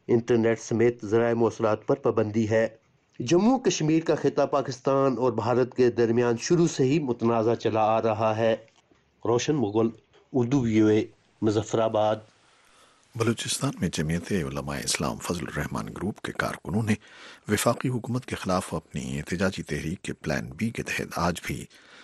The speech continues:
Speaker 2: بلوچستان کو صوبہ سندھ اور افغانستان سے ملانے والی قومی شاہراہ کی ناکہ بندی کی۔ جے یو آئی کے صوبائی امیر نے کہا کہ اٹھارہ نومبر تک قومی شاہراہوں کو بند کیا جائے گا اور اس کے بعد احتجاج کے تیسرے مرحلے کا اعلان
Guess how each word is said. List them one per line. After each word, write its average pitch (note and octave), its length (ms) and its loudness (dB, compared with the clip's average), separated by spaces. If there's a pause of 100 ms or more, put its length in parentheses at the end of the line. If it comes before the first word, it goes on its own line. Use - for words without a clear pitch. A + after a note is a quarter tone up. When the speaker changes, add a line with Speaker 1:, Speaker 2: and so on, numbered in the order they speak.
(140)
Speaker 2:
بلوچستان A2+ 640 -2
کو - 320 -8 (120)
صوبہ F#2+ 380 -4
سندھ B2 360 -2
اور F#2 80 0
افغانستان G2 600 -4
سے - 160 -8
ملانے C#2 280 -4
والی D2+ 200 -4
قومی C#2+ 320 -8
شاہراہ E2 360 -4
کی - 160 -8
ناکہ - 240 -10
بندی - 280 -12
کی۔ - 200 -14 (880)
جے A#2 120 6
یو C3 180 8
آئی D3 140 4
کے C3 100 -2
صوبائی G#2+ 340 2
امیر G#2+ 260 0
نے F#2+ 120 -2
کہا A2+ 240 -2
کہ F#2 120 -6
اٹھارہ D#2 340 -2
نومبر E2 380 -6
تک - 240 -8
قومی D#2+ 300 -6
شاہراہوں D#2 440 -2
کو - 160 -8
بند C#2+ 240 -10
کیا B1+ 200 -6
جائے C#2 320 -4
گا F2+ 100 -4 (440)
اور F#2+ 180 0
اس - 140 -4
کے A2+ 100 0
بعد D2+ 240 -2
احتجاج D2+ 520 -6
کے - 100 -8
تیسرے - 580 -6
مرحلے D2 420 -8
کا - 160 -10
اعلان B1 320 -8